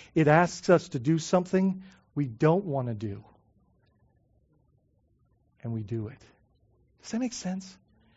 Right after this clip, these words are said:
Like, it's, it's when we trust God enough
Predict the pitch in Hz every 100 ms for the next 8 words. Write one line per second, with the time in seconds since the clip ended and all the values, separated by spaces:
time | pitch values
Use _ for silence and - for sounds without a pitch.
0 | _ _ _ _ - 160 156 - 175 -
1 | - - 170 160 214 269 208 - - -
2 | 226 247 - - 233 214 170 156 175 220
3 | - -